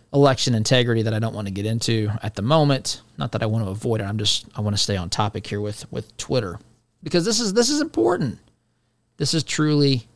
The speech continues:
important. So I want to play a soundbite <laughs> when we get back from the break. This is just incredible to me.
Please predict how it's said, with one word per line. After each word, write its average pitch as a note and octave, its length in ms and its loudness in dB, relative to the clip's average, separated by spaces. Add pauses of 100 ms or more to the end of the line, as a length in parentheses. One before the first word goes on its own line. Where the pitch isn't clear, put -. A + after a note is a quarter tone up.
important. A2+ 600 -4 (1200)
So G#3 140 2
I A3+ 200 2
want D4 180 4
to A#3 60 2
play E3 560 6
a D3+ 80 -4
soundbite A#2 920 0 (420)
<laughs> - 760 -6
when E3+ 120 2
we E3+ 80 4
get C#3 220 2
back A#2+ 240 2
from A2 160 0
the G2 60 0
break. F2+ 460 -8
This D3+ 200 0
is A2+ 160 2
just G#2+ 240 -2
incredible G2+ 520 -2
to - 140 -10
me. D#2+ 240 -14